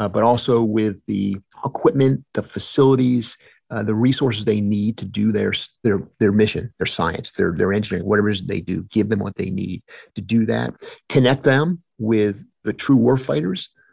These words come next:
So allow the scientists to travel to the waterfront to meet a Marine, meet a sailor, allow the Marine, the sailor to come to the laboratory to, to meet the scientist and, and try to facilitate that. So people are exchanging ideas. And,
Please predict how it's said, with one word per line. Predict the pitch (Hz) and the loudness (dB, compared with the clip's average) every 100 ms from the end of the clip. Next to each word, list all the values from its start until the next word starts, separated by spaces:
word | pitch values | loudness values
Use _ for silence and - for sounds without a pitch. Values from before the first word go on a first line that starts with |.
| _ | _
So | - 117 104 - | 0 2 2 0
allow | 104 104 113 117 117 | -2 0 2 2 2
the | 104 | -2
scientists | - 117 117 - 123 117 | -4 -2 -2 -2 -2 -2
to | - | -8
travel | - 117 107 110 | -4 0 2 0
to | - 120 107 104 | -2 -2 0 0
the | 98 | -2
waterfront | 98 113 123 - 139 151 - _ _ _ | 0 0 0 -4 -4 -6 -10 _ _ _
to | 117 | 0
meet | 113 113 | 2 4
a | |
Marine, | 110 113 127 123 | 2 2 2 2
meet | 113 | 2
a | 117 | 0
sailor, | - 120 127 139 147 - _ - | 0 0 0 -4 -6 -16 _ -8
allow | 101 104 117 117 | -4 0 2 2
the | 113 | 2
Marine, | 110 117 120 120 | 2 2 0 0
the | 110 | -2
sailor | - 120 120 113 | 0 0 2 0
to | 98 | -6
come | - 123 117 110 | -2 0 0 0
to | 127 | 0
the | 113 | 2
laboratory | 113 117 123 - 127 123 | 2 2 -2 -2 -2 -2
to, | 104 - | -6 -12
to | - 104 | -10 -4
meet | 113 - | -4 -4
the | - | -8
scientist | - 98 92 - - | -6 -6 -6 -8 -8
and, | 87 | -8
and | 101 | -6
try | 98 113 | -2 -2
to | 104 | -2
facilitate | - - 117 120 120 113 | -6 -4 -2 0 -4 -4
that. | 113 120 - | -4 -4 -4
So | 104 95 - - _ | -6 -6 -10 -20 _
people | - 123 110 | -6 -2 -2
are | |
exchanging | 104 - 120 117 | -2 0 0 2
ideas. | 110 101 110 117 123 104 | 0 0 0 2 0 0
And, | 104 95 | -2 -2